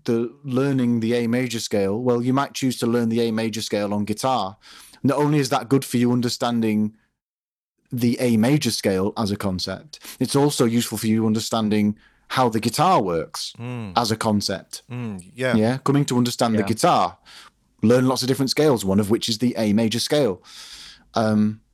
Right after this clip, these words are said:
Speaker 1: so that you get a lot of these little kind of intersecting points. And again, the only reason why I'm describing this is just, like,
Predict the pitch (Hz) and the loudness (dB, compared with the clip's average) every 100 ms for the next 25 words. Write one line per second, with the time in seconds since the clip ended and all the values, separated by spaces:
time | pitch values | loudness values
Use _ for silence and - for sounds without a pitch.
0 | - - - 135 135 135 139 139 170 151 | -20 -10 0 2 4 2 0 2 2 4
1 | 151 156 139 143 - - _ _ _ _ | 4 4 4 2 0 -8 _ _ _ _
2 | - 139 131 127 123 - _ _ - 120 | -2 0 2 0 -2 -10 _ _ -4 -4
3 | 101 139 131 117 - 123 - 110 107 135 | -2 -2 -2 -4 -6 -4 -2 0 2 2
4 | 110 127 131 131 131 131 165 226 147 143 | 0 0 0 2 2 4 4 4 4 2
5 | 127 123 127 - 131 135 120 104 98 113 | 2 2 -2 0 0 4 4 4 2 0
6 | 104 - _ _ _ - 123 160 160 135 | -2 -6 _ _ _ -6 0 2 2 0